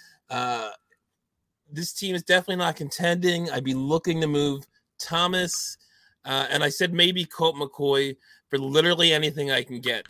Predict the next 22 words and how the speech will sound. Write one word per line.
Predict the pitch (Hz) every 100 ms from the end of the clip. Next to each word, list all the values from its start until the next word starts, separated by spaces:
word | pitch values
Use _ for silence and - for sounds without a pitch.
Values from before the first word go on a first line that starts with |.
| -
so | 120 139 135
that, | 135 127
y-, | 143
y-, | 147 147
you | 151 147
know, | 135
because | 127 143 151 135
somebody | 196 202 208 180
might | 165
need | 156 147
a |
starter | - 143 135 131
for | 131 131
week | 120 113
one. | 117
Somebody | 120 160 165 165
might, | 156 147
you | 127
know, | 139
somebody | 156 156 160
contending | 147 139 - 139 135 135 139 _ - - _
uh, | 123 135